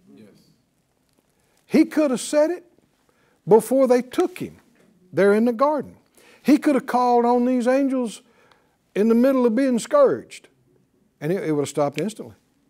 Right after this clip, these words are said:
Speaker 2: They'd have, they'd have, they'd have come in there, everybody would have fell under the power or been destroyed, and Jesus would have been off of there. The cross,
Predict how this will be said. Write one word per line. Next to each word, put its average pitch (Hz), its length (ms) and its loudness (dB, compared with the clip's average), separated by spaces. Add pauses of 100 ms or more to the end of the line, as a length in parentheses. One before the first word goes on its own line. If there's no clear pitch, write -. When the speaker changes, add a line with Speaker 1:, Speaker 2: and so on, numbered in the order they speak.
(640)
Speaker 2:
They'd 165 180 -2
have, - 180 -10
they'd 160 200 -2
have, 127 140 -6 (120)
they'd 175 160 -4
have 156 80 -8
come 202 220 -6
in 190 100 -4
there, 220 320 -4
everybody 165 400 -2
would 160 140 -2
have 127 80 -10
fell 190 180 -4
under 190 180 -4
the 151 120 -8
power 180 340 -4
or 123 160 -4
been 147 240 -4
destroyed, 185 580 2 (440)
and 120 200 -8
Jesus 175 400 -4
would 139 120 -4
have 127 60 -8
been 139 120 -4
off 220 240 0
of 202 60 0
there. 208 180 0 (220)
The 160 100 -2
cross, 214 720 -4